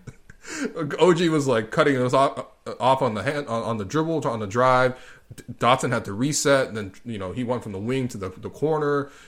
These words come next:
and tried to attack from there, and then O G ended up blocking him, and it was a shot clock violation. Like, it was, it was tough, but yeah, O G was sensational. I, I liked his offense a lot too, but that defensive play at the end was, was, uh, was great. And then your third star, we need that to Pascal Siakam, twenty-five points, five rebounds, four assists,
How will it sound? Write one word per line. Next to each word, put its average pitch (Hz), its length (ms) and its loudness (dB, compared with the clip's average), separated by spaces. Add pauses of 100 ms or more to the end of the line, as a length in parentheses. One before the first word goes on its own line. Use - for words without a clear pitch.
(120)
and 101 140 -12
tried 123 140 4
to 113 80 2
attack 113 340 0
from 98 160 -8
there, 131 280 2
and 117 80 0
then 104 80 -6
O 110 160 -4
G 110 180 -6
ended 101 220 -8
up 87 120 -14
blocking 127 460 -6
him, 127 240 -2
and 101 100 -6
it - 20 -6
was 95 120 -10
a 92 60 -12
shot - 260 -6
clock 120 220 0
violation. 117 540 -2
Like, 90 160 -8
it 117 100 0
was, 117 300 -2
it 123 80 -4
was 110 200 -6
tough, - 400 -8
but - 260 -14 (300)
yeah, 131 160 2
O 131 100 4
G 147 140 0
was 131 120 0
sensational. 95 460 -8
I, 117 140 0
I 120 60 0
liked 131 220 0
his 104 100 -4
offense 92 420 -6
a - 80 -8
lot 87 260 -10
too, 85 160 -12
but 82 140 -14
that 104 140 -4
defensive 98 340 -10
play 82 140 -12
at 80 80 -14
the 82 100 -12
end 82 140 -14
was, 82 180 -18 (560)
was, 95 260 -12
uh, 90 160 -6
was 113 160 -4
great. 113 300 4
And 135 100 -2
then 165 120 4
your 165 80 2
third 180 200 4
star, 160 240 6
we 143 60 4
need 147 120 2
that 143 120 2
to 135 100 -4
Pascal 117 420 2
Siakam, 113 360 0
twenty-five 117 320 -2
points, 110 260 -6
five 101 160 -4
rebounds, 98 300 -6
four 95 200 -8
assists, 101 440 -8